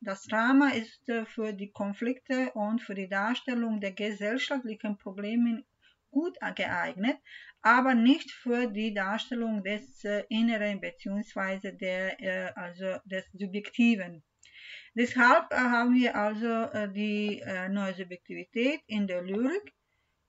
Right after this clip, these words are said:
ähm, da man, äh, in den Gedichten leicht die konkreten alltäglichen Erlebnisse und Erfahrungen schildern kann.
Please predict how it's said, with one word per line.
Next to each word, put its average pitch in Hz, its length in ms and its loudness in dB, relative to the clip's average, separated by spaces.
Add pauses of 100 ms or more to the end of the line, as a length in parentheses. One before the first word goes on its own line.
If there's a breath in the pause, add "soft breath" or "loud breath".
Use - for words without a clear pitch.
(300)
ähm, 220 340 2
da 214 320 4
man, 226 460 4
äh, 202 420 -2
in 196 180 -4
den 190 160 -4
Gedichten 202 640 -2
leicht 190 440 -2
die 202 80 -10
konkreten 208 800 -4
alltäglichen 202 840 -4
Erlebnisse 190 840 -6
und 190 120 -10
Erfahrungen 185 680 -6
schildern 175 480 -10
kann. - 280 -10